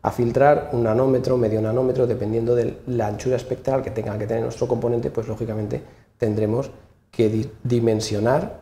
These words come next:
F. Ya con esto quedaría, eh, resuelto el problema de diseño.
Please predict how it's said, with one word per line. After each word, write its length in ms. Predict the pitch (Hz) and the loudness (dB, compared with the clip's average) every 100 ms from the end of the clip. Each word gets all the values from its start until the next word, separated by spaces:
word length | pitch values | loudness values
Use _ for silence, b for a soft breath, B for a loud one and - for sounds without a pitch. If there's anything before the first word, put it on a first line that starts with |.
| - - | -8 -2
F. 300 | 113 - - - _ _ _ _ _ | -2 -4 -16 -20 _ _ _ _ _
Ya 360 | 123 131 - - - | 0 2 0 -6 -8
con 200 | - 127 | 0 2
esto 460 | 170 - 95 - - | 2 2 0 0 -2
quedaría, 640 | 123 120 131 139 139 143 B B B _ - | 0 2 4 4 2 -2 B B B _ 0
eh, 580 | 120 113 113 110 110 - | 2 4 4 2 -2 -4
resuelto 680 | 117 120 - 139 135 151 151 | -2 -2 2 2 4 2 2
el 120 | 139 117 | 0 -2
problema 580 | 113 110 113 120 131 110 | 0 0 2 0 -2 -2
de 100 | 107 | -2
diseño. 420 | 104 - 110 | -4 -8 -12